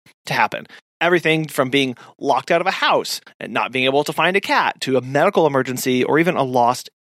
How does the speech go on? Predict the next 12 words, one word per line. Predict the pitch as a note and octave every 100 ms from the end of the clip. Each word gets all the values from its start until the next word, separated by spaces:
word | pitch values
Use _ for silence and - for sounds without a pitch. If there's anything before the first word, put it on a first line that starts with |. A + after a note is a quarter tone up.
| -
animal. | B2 A#2 G2+ G1+ - _ _ _ _ E3
And | F#3
while | E4+
it's | E4+ F3
never | F3 G3 A#3 C#4 C#4 A3+ -
possible | - G#3 G3 - C#3+
to | - C#3+
fully | - G#3+ C4 B3+ A3
prepare | F3 - C#3 A#2+ G#2+ G#2 - -
or, | D3+ D3
or | D#3 C#3+
be | F3+